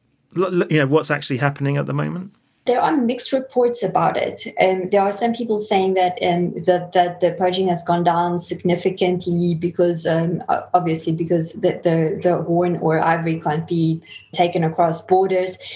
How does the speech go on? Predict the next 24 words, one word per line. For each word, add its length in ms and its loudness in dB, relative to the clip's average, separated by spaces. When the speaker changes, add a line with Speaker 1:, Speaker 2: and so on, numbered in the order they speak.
Speaker 2:
But 140 4
then 180 0
there's, 340 0
there's 320 0
other 300 2
reports 440 0
saying 220 0
that 100 0
it's 200 0
incre-, 480 -2
increased 520 0
significantly 800 -2
because, 840 0
um, 300 0
the, 240 2
the, 200 2
the 100 -4
security 880 0
and, 280 0
and 240 0
everything 520 0
around 440 0
that 220 0
is, 300 -2